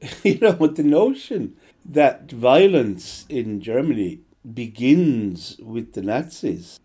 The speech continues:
uh, politically, is just such <laughs> nonsense. Pretty well,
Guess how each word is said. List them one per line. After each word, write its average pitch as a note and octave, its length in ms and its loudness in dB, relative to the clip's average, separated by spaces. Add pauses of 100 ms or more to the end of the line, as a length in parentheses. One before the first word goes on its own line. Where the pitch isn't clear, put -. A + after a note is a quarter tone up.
(140)
uh, G#2+ 200 -4 (280)
politically, D3+ 640 0
is A2 160 -14
just - 280 -6
such - 400 -8
<laughs> - 80 -20
nonsense. - 680 -12 (300)
Pretty G#3+ 300 0
well, A#2+ 220 2